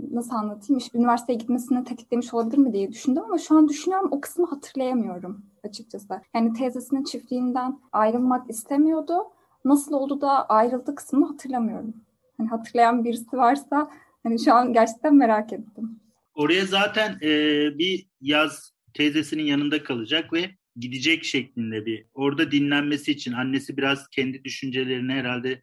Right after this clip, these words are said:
Speaker 2: hani annenin hep yaptığı şey var ya, zorlandığı zaman kızı bırakıyor. Biraz zaman ayrı geçiriyorlar. Biraz teyzesinin göndermesinde sanki onun çok etkisi var. Teyzesinin yanındayken de, e, dediğin gibi teyzenin çok etkisi var. Bir de annenin oraya gelip onu alması da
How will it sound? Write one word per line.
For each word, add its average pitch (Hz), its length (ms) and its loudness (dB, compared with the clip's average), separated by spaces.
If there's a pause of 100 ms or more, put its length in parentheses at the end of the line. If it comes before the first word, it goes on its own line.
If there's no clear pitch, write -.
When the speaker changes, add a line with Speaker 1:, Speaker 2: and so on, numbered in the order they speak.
(120)
Speaker 2:
hani 131 160 -4
annenin 143 380 0
hep 160 200 0
yaptığı 143 360 0
şey 143 280 0
var 170 180 -2
ya, 110 220 -8 (100)
zorlandığı 143 680 4
zaman 139 380 -2
kızı 143 300 -6
bırakıyor. 131 540 -2 (140)
Biraz 131 320 -2 (280)
zaman 127 520 -2 (120)
ayrı 127 280 0
geçiriyorlar. 123 720 -4 (240)
Biraz 165 260 2
teyzesinin 180 580 0
göndermesinde 170 760 -2
sanki 170 340 -4
onun 160 200 -8
çok 170 220 -6
etkisi 143 400 -6
var. 147 200 -4
Teyzesinin 165 480 -2
yanındayken 170 760 -2
de, 196 160 -4 (180)
e, 147 80 0 (420)
dediğin 160 260 0
gibi 151 220 -2
teyzenin 156 480 0
çok 190 220 -4
etkisi 135 480 -4
var. 143 260 -2 (140)
Bir 143 80 -2
de 175 100 2
annenin 170 460 0
oraya 160 280 2
gelip 165 320 2
onu 156 240 -6
alması 151 480 -2
da 127 180 0